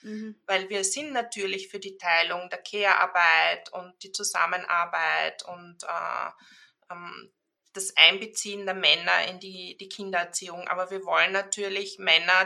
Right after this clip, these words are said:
Speaker 2: die, äh, die auch fair agieren, die feministisch agieren, äh,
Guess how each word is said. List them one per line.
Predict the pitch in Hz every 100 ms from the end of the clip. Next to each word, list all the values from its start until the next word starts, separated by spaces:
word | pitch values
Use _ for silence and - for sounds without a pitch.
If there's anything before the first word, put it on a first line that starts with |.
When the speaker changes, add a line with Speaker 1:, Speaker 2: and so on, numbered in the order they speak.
| 190
Speaker 2:
die, | 196 190 190 - - - _
äh, | 185 175 - - 170 87 190
die | -
auch | -
fair | - - 196 220 208
agieren, | 202 - 208 202 196
die | 190
feministisch | 196 196 233 254 - 220
agieren, | 214 - 202 202 190 190 190
äh, | 180 175 175